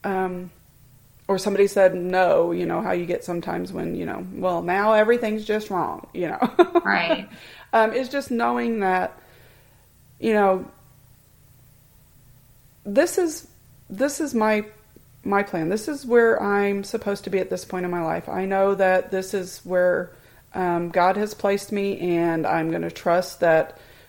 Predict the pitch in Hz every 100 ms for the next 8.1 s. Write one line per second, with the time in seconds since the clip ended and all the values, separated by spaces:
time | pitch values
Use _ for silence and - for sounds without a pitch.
0 | _ - 180 170 - 185 196 185 170 175
1 | 185 202 196 190 185 185 185 170 180 185
2 | 185 185 196 196 190 190 175 170 175 -
3 | 170 170 165 - - - 170 175 214 -
4 | _ _ _ - _ _ _ _ _ -
5 | - _ _ _ _ _ _ _ _ 214
6 | 269 240 233 254 - 185 - - 330 147
7 | 320 320 - _ - _ 226 214 202 196
8 | 202